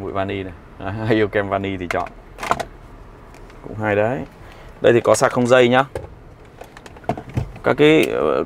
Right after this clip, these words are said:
cốp này thì rất là rộng. Đó. Nhìn chung là các cái khay để đồ thì tương đối là hợp lý. Tuy nhiên bạn mình cũng có chia sẻ rằng một cái là,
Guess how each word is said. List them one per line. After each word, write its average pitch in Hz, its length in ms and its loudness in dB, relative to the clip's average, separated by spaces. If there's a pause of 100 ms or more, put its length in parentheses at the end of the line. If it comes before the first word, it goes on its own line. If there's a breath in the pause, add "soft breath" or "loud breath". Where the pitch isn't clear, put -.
cốp 156 160 4
này 139 120 4
thì 107 100 0
rất 139 140 4
là 139 120 6
rộng. 117 220 4 (260)
Đó. 101 240 2 (960)
Nhìn 160 180 6
chung 190 160 8
là 160 120 6
các 156 140 4
cái 190 100 -2
khay 185 220 0
để 127 120 4
đồ 98 220 0
thì 101 80 -8
tương 139 180 -4
đối 127 100 0
là 156 80 -2
hợp 104 200 -10
lý. 113 180 2 (480 loud breath)
Tuy 185 100 -2
nhiên 190 200 4
bạn 139 160 4
mình 123 140 0
cũng 113 140 -6
có 180 80 4
chia 175 160 0
sẻ 110 260 0
rằng 101 140 -6
một 101 100 -8
cái 104 180 -2
là, 123 200 0